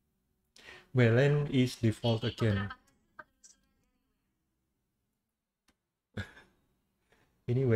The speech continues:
lan, eh, default again, ya. Tapi tadi saya lupa ya, aktifin W lan atau enggak ya. Eh, group.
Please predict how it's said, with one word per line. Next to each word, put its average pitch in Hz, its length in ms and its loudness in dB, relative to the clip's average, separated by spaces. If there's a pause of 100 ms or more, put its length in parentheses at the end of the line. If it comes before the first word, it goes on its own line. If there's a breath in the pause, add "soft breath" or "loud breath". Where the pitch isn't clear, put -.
(160)
lan, 143 400 0 (640)
eh, 110 160 -4
default 107 400 0
again, 113 640 -2
ya. 104 320 -6
Tapi 147 320 2
tadi 156 240 2
saya 151 400 0
lupa 123 320 -2
ya, 120 240 -2
aktifin 117 480 -4
W 104 160 0
lan 123 240 0
atau 113 160 -4
enggak 110 320 -2
ya. 101 160 -4 (1800)
Eh, 113 240 -2 (560)
group. 175 180 4